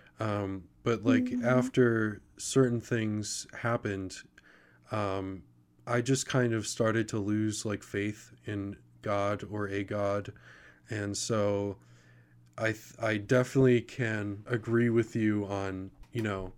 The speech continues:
Speaker 1: that aspect of things. Also, I wanna ask, um, so you, you said that you have one queer friend, which is very good, like, in,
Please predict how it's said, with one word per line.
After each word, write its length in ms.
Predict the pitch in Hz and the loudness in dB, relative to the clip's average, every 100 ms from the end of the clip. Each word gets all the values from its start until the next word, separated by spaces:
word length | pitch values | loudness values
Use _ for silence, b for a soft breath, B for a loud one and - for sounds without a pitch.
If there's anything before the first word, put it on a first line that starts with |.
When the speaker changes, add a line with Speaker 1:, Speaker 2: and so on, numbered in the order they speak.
| - | -10
Speaker 1:
that 360 | 110 104 95 - - | -2 -2 -2 -8 -6
aspect 540 | 104 101 - 98 - | -4 -4 -6 -6 -8
of 80 | 95 | -10
things. 380 | - 92 90 - - | -8 -8 -8 -12 0
Also, 540 | 127 135 135 123 120 | 2 4 6 8 8
I 100 | 117 | 4
wanna 320 | 117 127 127 113 | 4 6 4 2
ask, 480 | 120 117 - - - - | 0 0 -4 -10 -10 -2
um, 600 | 117 113 110 101 101 98 b b b | 0 2 0 -2 -4 -8 b b b
so 160 | - | 0
you, 200 | 131 143 143 | 4 2 2
you 140 | 139 | 2
said 240 | - 151 | 6 8
that 100 | 139 | 8
you 160 | 131 127 | 6 6
have 220 | 131 110 | 4 4
one 240 | 110 120 135 | 2 2 2
queer 280 | 131 107 | 2 2
friend, 380 | 95 101 92 95 - | 0 -2 -4 -8 -6
which 200 | 104 107 | -6 -4
is 140 | 98 | -4
very 300 | 98 104 107 | 0 2 2
good, 260 | 107 92 92 | 0 -4 -4
like, 180 | 98 113 | -6 -4
in, 220 | 107 | -4